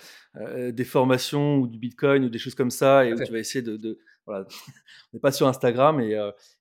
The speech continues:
Speaker 1: et, et après, en effet, je pense que le, le, le, le sujet, c'est que le, le, le reach te permet très vite de toucher une audience extrêmement large. Il y a plein de créateurs qui, qui dépassent les millions de vues, euh,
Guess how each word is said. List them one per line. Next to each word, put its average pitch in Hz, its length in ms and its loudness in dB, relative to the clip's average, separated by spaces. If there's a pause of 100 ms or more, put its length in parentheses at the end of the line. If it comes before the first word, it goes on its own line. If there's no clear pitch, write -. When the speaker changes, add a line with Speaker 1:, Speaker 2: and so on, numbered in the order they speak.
Speaker 1:
et, 117 220 -10
et 117 40 0
après, 123 400 2
en 117 120 -6
effet, 127 160 -6
je - 80 -6
pense 120 160 -10
que - 80 -12
le, 98 260 -10 (200)
le, 50 260 -18 (400)
le, - 120 -16
le 104 320 -10
sujet, 131 300 -4
c'est 127 160 -8
que - 120 -16
le, 104 60 -8
le, 101 160 -10
le 98 200 -10
reach - 480 -8
te - 60 -12
permet 113 300 -6
très 127 240 -6
vite 120 220 -8
de 107 100 -8
toucher - 320 -12
une 113 120 -4
audience 120 440 -8
extrêmement 110 500 -8
large. 131 300 0 (380)
Il 104 60 -14
y 101 40 -12
a 95 40 -12
plein 143 120 0
de 139 60 0
créateurs 135 500 0
qui, - 160 -20
qui - 120 -20
dépassent 120 400 -4
les 107 60 -10
millions 131 400 0
de 120 140 -2
vues, 127 380 -4
euh, 95 60 -6